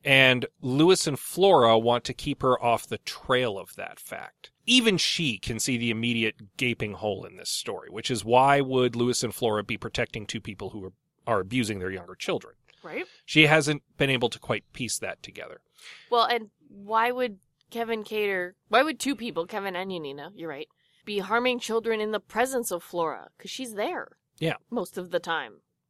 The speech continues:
Speaker 1: Presumably.
Speaker 2: Right?
Speaker 1: Uh, Beth asks to talk to the kids, but Dom mentions that they're both out. And then he casually drops that Lou Monday had called and may try to call her cell phone. And Beth is like, "I have to go now."
Speaker 2: <laughs> "Oh, that's great, honey. Okay, bye."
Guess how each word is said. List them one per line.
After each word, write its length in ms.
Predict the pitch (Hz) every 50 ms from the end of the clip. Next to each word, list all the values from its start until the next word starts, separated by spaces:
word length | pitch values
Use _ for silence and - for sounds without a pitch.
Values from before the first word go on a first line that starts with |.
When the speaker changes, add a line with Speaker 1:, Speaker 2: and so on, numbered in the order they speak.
| _ _ -
Speaker 1:
Presumably. 500 | 151 143 135 151 120 - - - - _ _ _ _ _ _ _ _ _ _ _
Speaker 2:
Right? 220 | 156 175 370 - - - _ _ _ - - - - - - - - -
Speaker 1:
Uh, 140 | 151 160
Beth 240 | 156 175 226 233 -
asks 380 | 214 190 - - - - - -
to 100 | - -
talk 220 | - 156 143 131 -
to 80 | - 120
the 60 | 117
kids, 360 | - - 104 95 107 - -
but 240 | - - 107 101 120
Dom 400 | - 127 117 117 113 117 117 117 -
mentions 440 | 131 127 123 110 - 123 113 104 -
that 100 | 127 113
they're 120 | 120 117
both 280 | 113 - 113 110 107 -
out. 180 | 95 90 -
And 100 | 131 143 156
then 80 | 160
he 240 | 165 196 202 180 160 - _
casually 380 | - 180 170 160 143 165 147 131
drops 320 | 127 131 127 131 - -
that 220 | - 131 117 113 - _
Lou 200 | 131 127 135 139
Monday 380 | 127 117 117 123 139 151 156 160
had 200 | 139 151 151 -
called 420 | - - 151 151 170 185 - - _ _
and 280 | - 131 117 110 107 101 _
may 160 | 123 127 127
try 320 | 120 - - 131 117 117 113 - _ -
to 80 | -
call 220 | 120 - 127 110 95
her 120 | - 98
cell 260 | - - - 170 170 -
phone. 260 | - 147 120 113 117
And 160 | - 127 131 123
Beth 200 | 143 139 - 143
is 160 | 123 - -
like, 180 | 123 117 113 - 143
"I 60 | 156
have 100 | 156 -
to 40 | 156
go 80 | 156
now." 240 | 156 170 160 - - _ _ -
Speaker 2:
<laughs> 1080 | 240 254 254 - - 311 302 - - 427 - - 440 359 - _ _ _ - - -
"Oh, 140 | - 311 339
that's 200 | 330 359 392 -
great, 180 | - 403 403 381
honey. 220 | 359 415 392 415 403
Okay, 160 | - 403 427
bye." 320 | 440 427 415 403 403 403